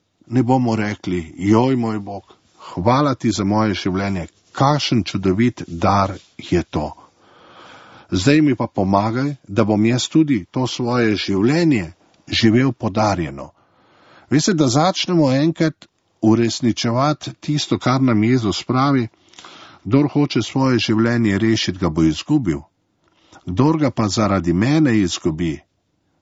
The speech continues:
ga bo odrešil." Kdor torej življenje po Jezusovem zgledu da za druge ljudi, ta življenje reši. Ampak zdaj dati življenje za druge ljudi ne pomeni,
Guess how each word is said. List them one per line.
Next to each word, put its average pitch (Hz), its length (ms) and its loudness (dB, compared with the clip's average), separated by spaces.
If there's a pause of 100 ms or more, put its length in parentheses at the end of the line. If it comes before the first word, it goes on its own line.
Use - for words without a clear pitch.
ga 104 220 -2
bo 101 340 0
odrešil." 95 720 -2 (420)
Kdor 147 300 0
torej 151 360 0
življenje 107 800 -2 (200)
po 95 120 2
Jezusovem 120 840 0
zgledu 85 580 -4
da 123 260 2
za 117 180 -2
druge 110 380 0
ljudi, 80 440 -2 (880)
ta 135 320 0
življenje 104 540 2
reši. 92 440 -2 (320)
Ampak 127 220 2
zdaj 170 180 2
dati 151 380 -2
življenje 120 540 0
za 98 360 -2
druge 131 400 2
ljudi 113 440 0
ne 101 140 -2
pomeni, 117 480 2